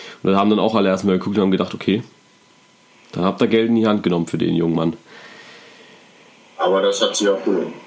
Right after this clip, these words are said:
Speaker 1: Auf jeden Fall. Hat sie ja fast mit Eu-, Europa auch noch rentiert. Kommen wir zum linken Mittelfeld, wo man sich dann auch nochmal so ein bisschen streiten kann, weil ich glaub, die Spieler, die da festgesetzt sind, sind eigentlich so die Spieler, die ich präferieren würde. Das sind Emil,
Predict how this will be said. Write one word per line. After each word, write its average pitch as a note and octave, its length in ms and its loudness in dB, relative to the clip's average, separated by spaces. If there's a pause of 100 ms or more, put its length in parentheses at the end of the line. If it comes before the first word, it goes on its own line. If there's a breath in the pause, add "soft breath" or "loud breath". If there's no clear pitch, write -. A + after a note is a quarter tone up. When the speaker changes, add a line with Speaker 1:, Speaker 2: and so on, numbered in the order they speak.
(200)
Speaker 1:
Auf - 140 -4
jeden G#2 200 2
Fall. F#2 240 0 (680)
Hat F#2 140 -2
sie A2 80 4
ja A2+ 100 2
fast A#2 220 -2
mit A2 100 2
Eu-, - 180 -2
Europa G#2+ 520 2
auch G#2 60 2
noch G2+ 140 0
rentiert. F#2+ 480 -2 (1200 loud breath)
Kommen D3 240 2
wir D3 320 0
zum C3 400 2
linken D3 400 2
Mittelfeld, C#3+ 560 -2
wo B2 40 2
man A#2+ 160 4
sich A2+ 120 0
dann A2+ 100 0
auch A2 100 2
nochmal G#2+ 220 2
so G2+ 80 -4
ein - 20 -2
bisschen G2+ 220 -4
streiten F#2+ 500 -2
kann, B2+ 280 0
weil G#2 100 2
ich G#2 80 -4
glaub, G#2 240 -2
die G#2+ 220 2
Spieler, G#2 280 0
die G#2 120 2
da F#2+ 100 2
festgesetzt A#2 880 -2
sind, A2 300 0
sind F#2 180 -4
eigentlich G2 220 0
so F#2+ 80 -8
die G2+ 140 -2
Spieler, G2+ 220 -2
die F#2 100 0
ich F#2 100 -6
präferieren G2 520 -2
würde. G#2 280 0 (160)
Das - 160 -6
sind G#2 260 0
Emil, A2 280 2